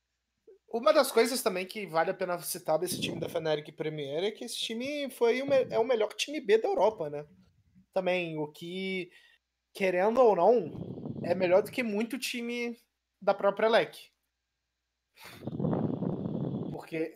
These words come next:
eles foram campeões da E U Masters, eles ficaram, eles jogam a Liga Francesa também, e, cara, pra chegar já, fazendo bons jogos, mostra, tipo, a, literalmente a importância do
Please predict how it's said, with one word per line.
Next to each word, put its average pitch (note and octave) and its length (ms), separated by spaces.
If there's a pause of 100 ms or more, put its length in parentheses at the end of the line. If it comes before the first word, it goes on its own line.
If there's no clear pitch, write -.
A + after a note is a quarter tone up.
(160)
eles F3+ 180
foram F#3+ 160
campeões G3 260
da F#3+ 80
E F#3+ 80
U F3+ 140
Masters, C4 920 (460)
eles F#3 400
ficaram, G3+ 680 (100)
eles E3+ 160
jogam F#3 220
a - 20
Liga F3+ 180
Francesa F3 560
também, G3 480 (640)
e, B3 320 (380)
cara, D3+ 340 (2250)
pra F#3+ 180
chegar G3 380
já, G3 320
fazendo F3+ 320
bons F#3 260
jogos, F#3+ 800 (480)
mostra, F#3 460 (260)
tipo, E3+ 320
a, F3 60
literalmente F#3 760
a - 20
importância G3+ 360
do F3+ 260